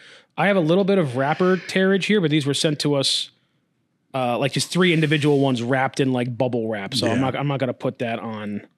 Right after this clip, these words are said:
Speaker 1: on the, uh, on the company there, um, on my father. Um, it's this Toro size.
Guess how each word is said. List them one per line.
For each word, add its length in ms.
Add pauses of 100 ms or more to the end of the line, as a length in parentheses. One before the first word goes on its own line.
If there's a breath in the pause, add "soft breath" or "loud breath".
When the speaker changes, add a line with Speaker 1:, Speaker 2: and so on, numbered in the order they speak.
(880)
Speaker 1:
on 280
the, 240
uh, 340 (320)
on 100
the 80
company 380
there, 260 (560)
um, 220
on 160
my 140
father. 420 (440)
Um, 300
it's 120
this 120
Toro 360
size. 520